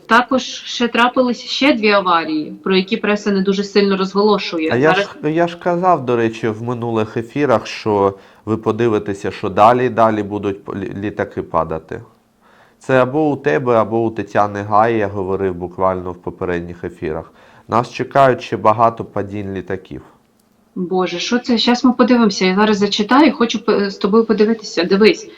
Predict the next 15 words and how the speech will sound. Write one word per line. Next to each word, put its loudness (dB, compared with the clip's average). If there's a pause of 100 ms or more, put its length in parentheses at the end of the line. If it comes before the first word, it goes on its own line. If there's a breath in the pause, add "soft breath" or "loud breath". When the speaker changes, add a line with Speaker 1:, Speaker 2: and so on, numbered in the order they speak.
(140 loud breath)
Speaker 1:
значить, 2
е, 0
та 2
історія, 2
перша, 0
що -2
ми 2
дивилися, 2 (220 loud breath)
там, 4
де 4
причетні 0
росіяни, -2
так, -2
Баку 2
Грозний. 0